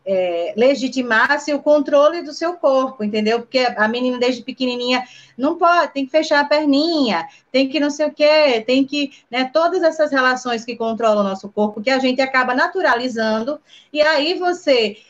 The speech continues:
quando você diz assim, quando a pessoa foi estuprada, e você diz assim, "Ah, mas também tava com qual, tal roupa", você está legitimando, você está dando, né, você está legitimando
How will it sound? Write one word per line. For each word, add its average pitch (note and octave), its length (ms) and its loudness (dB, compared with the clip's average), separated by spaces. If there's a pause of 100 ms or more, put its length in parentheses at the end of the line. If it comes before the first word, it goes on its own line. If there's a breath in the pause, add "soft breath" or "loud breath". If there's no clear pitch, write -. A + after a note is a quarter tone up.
(140)
quando C4+ 240 2
você C4+ 280 2
diz C4 160 -4
assim, B3 300 0
quando A#3+ 200 0
a A#3+ 40 2
pessoa B3+ 320 0
foi C4 180 2
estuprada, A#3 600 -2
e - 20 -6
você G#3 240 -2
diz G#3+ 100 -4
assim, A3 240 -4
"Ah, D4 140 2
mas C#4 220 0
também C#4+ 260 2
tava C4+ 220 0
com C4 180 -4
qual, G#3+ 280 0
tal F#3 200 0
roupa", B3 300 0
você A#3 220 -2
está C4 380 0 (340 loud breath)
legitimando, D#4+ 1400 0
você A#3 180 0
está C4+ 240 0
dando, C4 400 0 (220 soft breath)
né, A3 160 0
você B3 60 -2
está B3 160 2
legitimando C#4+ 960 0